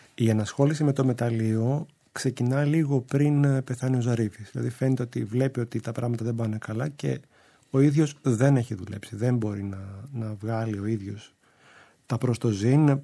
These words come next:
πολλό δε μάλλον με τον τρόπο που είχε συνηθίσει να ζει ως τότε. Οπότε, υπά-, έχουμε μια σταδιακή, ε, ας πούμε, κατάρρευση και γύρω στα τέλη της δεκαετίας του χίλια οκτακόσια ογδόντα, δηλαδή χίλια οκτακόσια ενενήντα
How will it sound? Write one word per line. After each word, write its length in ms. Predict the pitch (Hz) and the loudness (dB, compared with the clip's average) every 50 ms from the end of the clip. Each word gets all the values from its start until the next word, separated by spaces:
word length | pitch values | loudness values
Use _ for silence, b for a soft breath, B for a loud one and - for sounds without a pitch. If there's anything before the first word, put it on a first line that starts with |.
| - | -8
πολλό 260 | _ - 131 123 123 131 | _ -2 0 0 2 0
δε 80 | 131 | 0
μάλλον 380 | 127 127 131 143 147 147 143 139 | 0 2 2 2 4 4 4 4
με 100 | 127 127 | 2 2
τον 140 | 123 - 127 | 0 0 0
τρόπο 320 | 120 127 139 143 131 135 | 2 4 4 4 4 2
που 160 | 127 - - 139 | -2 0 -2 -2
είχε 320 | 131 113 135 123 123 123 | -2 0 -2 -2 -2 -4
συνηθίσει 440 | 123 - - 123 120 123 127 110 - | -6 -4 -4 -4 -4 -4 -6 -4 -2
να 80 | 127 123 | -2 -2
ζει 140 | 113 113 123 | 0 0 -2
ως 140 | 120 110 | -2 -2
τότε. 440 | - - 117 113 - - - 117 117 117 b b b b b b b b b b | -2 0 0 0 0 -4 -8 -10 -10 -10 b b b b b b b b b b
Οπότε, 460 | _ 135 120 - 151 156 143 139 123 - | _ -6 2 2 2 4 4 2 -2 0
υπά-, 200 | - - - 147 | -4 0 2 2
έχουμε 200 | 143 143 - 135 | 2 2 2 2
μια 140 | 131 139 143 | 2 2 2
σταδιακή, 800 | 135 - 139 117 107 117 117 113 113 - - - 143 135 113 - - _ _ _ _ _ _ | 2 2 0 0 2 0 0 -2 -2 -4 0 4 4 4 4 2 -4 _ _ _ _ _ _
ε, 420 | - 113 110 107 107 107 104 104 101 101 101 101 107 - - _ _ _ _ _ _ _ | -4 -2 -2 -2 -2 -2 -4 -6 -6 -6 -8 -8 -10 -10 -14 _ _ _ _ _ _ _
ας 180 | - 113 - | -10 -10 -10
πούμε, 540 | - _ 110 107 110 107 101 101 101 101 101 98 98 98 104 104 104 107 107 110 131 - _ _ _ 330 202 139 | -8 _ -6 -4 -4 -2 -4 -4 -6 -6 -8 -8 -10 -10 -10 -10 -10 -12 -12 -14 -16 -18 _ _ _ -20 -16 -8
κατάρρευση 880 | - 117 117 - - 107 101 98 98 107 - - - - 156 170 190 - _ _ b b b b b b b b b b _ | -6 -6 -4 -4 -4 -4 -4 -4 -6 -8 -8 -10 -6 -2 -2 -2 -2 -6 _ _ b b b b b b b b b b _
και 480 | _ - 147 139 135 131 131 131 135 - - | _ 6 6 6 8 6 6 4 2 0 -2
γύρω 480 | - 120 113 127 151 165 170 156 147 | -4 -2 0 4 6 6 8 6 6
στα 260 | 143 143 - 131 120 - | 4 2 0 -2 -2 0
τέλη 280 | _ 143 143 143 131 120 | _ 4 6 6 6 4
της 140 | 117 120 | 2 0
δεκαετίας 540 | 107 117 110 - 113 110 - - 117 113 110 | 0 0 0 2 -2 -2 0 0 0 0 0
του 100 | - - - | -2 -8 -10
χίλια 140 | - 120 117 | -6 -6 -6
οκτακόσια 400 | 110 - 120 - 123 110 - 120 110 | -6 -8 -6 -6 -6 -4 -4 -6 -4
ογδόντα, 260 | 107 120 143 139 131 | -2 0 2 2 2
δηλαδή 320 | 113 110 110 110 104 110 | 0 0 -2 -2 -2 -4
χίλια 220 | 110 - - - 110 | -6 -6 -6 -10 -8
οκτακόσια 440 | - - 123 - 113 110 - 117 107 | -8 -8 -8 -6 -8 -6 -6 -8 -8
ενενήντα 360 | 104 101 104 117 117 110 110 | -6 -6 -4 -6 -4 -6 -6